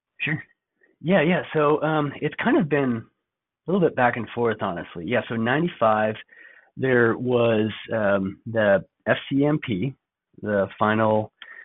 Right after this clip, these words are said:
climbing management plan, uh, was put out actually a mandatory ban. Uh, and that was for commercial guides. That was for, uh, people just coming in, you know, to,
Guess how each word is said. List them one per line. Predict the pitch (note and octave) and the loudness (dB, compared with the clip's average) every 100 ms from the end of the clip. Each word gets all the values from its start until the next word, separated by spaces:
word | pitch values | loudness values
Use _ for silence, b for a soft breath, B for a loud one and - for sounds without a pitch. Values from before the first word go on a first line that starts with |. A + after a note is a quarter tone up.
| B | B
climbing | - A2 A2+ A#2+ | -4 -2 0 0
management | G#2 F#2 G#2 F2+ | 0 -2 -6 -8
plan, | - F#2 F#2+ C#3 _ - B B B - | -8 -6 -4 -6 _ -20 B B B -6
uh, | G#2 G2 G2 - | 2 4 4 2
was | F#2 G#2+ G#2+ G2+ F#2+ F2+ - _ _ _ _ - | -4 0 2 4 2 -2 -10 _ _ _ _ -6
put | D#3 | -2
out | C#3 B2+ B2 - _ _ - | 0 0 0 -6 _ _ -6
actually | A2+ - G#2+ | -4 -4 -4
a | A2 | -2
mandatory | G#2 G#2+ B2 B2 G#2+ - F2+ F2 | 0 2 2 2 -2 -4 -6 -6
ban. | E2 D2 G1+ - _ _ _ | -8 -8 -8 -14 _ _ _
Uh, | G#2 F#2+ F#2 | -2 0 0
and | F#2 | 0
that | A2+ | -2
was | G2 G#2 - | -4 -10 -8
for | G2+ G2+ F#2+ F#2 - | -6 -2 -2 -4 -6
commercial | - A#2 A#2 A2+ | -4 -2 -2 -4
guides. | A2 G#2 G#2 G2+ F#2+ E2+ | -4 0 2 2 0 -4
That | - | -8
was | - G#2+ | -8 -10
for, | - G2+ F#2+ F2+ E2 _ _ _ - | -6 -4 -2 -4 -8 _ _ _ -8
uh, | G2 D2+ A#1+ - _ - - | -4 -4 -6 -8 _ -20 -12
people | - C#3 A#2+ | -8 -4 -2
just | A2+ - | -4 -2
coming | B2 A2+ A2+ | 0 2 2
in, | A2+ G#2+ G#2 | 2 0 -2
you | - G2+ | -4 -6
know, | G2 | -4
to, | G#2+ F#2 | -4 -4